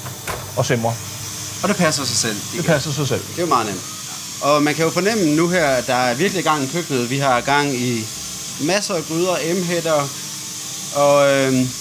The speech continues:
Speaker 2: og ovnen. Så der er, øh, der er fest og farver. Det er, som det skal være i det køkken,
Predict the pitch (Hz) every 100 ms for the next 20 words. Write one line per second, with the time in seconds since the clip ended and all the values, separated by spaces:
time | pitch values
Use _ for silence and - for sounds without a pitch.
0 | - 139 147 170 127 113 110 135 160 180
1 | 170 139 117 113 113 - - - - 156
2 | 170 196 - 143 139 139 165 208 190 160
3 | 156 131 165 175 175 156